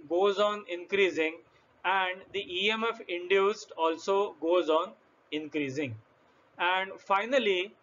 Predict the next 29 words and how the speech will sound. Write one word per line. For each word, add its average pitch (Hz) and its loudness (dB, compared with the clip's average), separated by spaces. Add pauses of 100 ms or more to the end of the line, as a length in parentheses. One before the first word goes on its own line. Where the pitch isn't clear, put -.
(400)
the 202 4 (420)
point 247 2
of 254 4
intersection, 185 -2 (220)
that 160 -2
is 185 -2 (160)
P. 180 -2 (360)
P 226 0
is 208 -4
the 220 -2
point 202 0
of 220 2
intersection 185 0 (400)
between 190 0
this 185 0 (140)
O 170 2
C 208 -2
C 170 -4 (380)
and 196 0 (140)
the 185 0 (220)
straight 214 -2
line 185 0 (120)
O 170 -2
P, 165 -2 (320)
which 196 0 (100)
represents 185 2
shunt 196 -2
field 170 0
winding. 135 -4